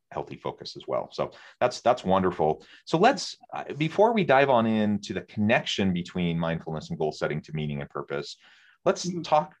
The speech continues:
Speaker 1: talk about mindfulness and goal setting. Um, now, I believe that the two can and should go hand in hand,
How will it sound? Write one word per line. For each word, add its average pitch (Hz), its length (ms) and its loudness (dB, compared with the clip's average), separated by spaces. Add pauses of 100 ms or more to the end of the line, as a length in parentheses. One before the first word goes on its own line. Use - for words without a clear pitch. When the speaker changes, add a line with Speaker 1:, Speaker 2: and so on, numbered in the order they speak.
Speaker 1:
talk 139 260 2
about 113 320 2
mindfulness 92 840 -2
and 95 320 -2
goal 82 180 0
setting. 69 360 -6 (420)
Um, 82 440 0 (440)
now, 101 320 4
I 185 200 2
believe 101 340 0
that - 160 -10
the 92 60 0
two 98 360 -4 (160)
can 110 300 0
and 92 100 0
should - 220 -4
go 85 120 2
hand 92 300 -2
in 78 80 -4
hand, 85 540 -4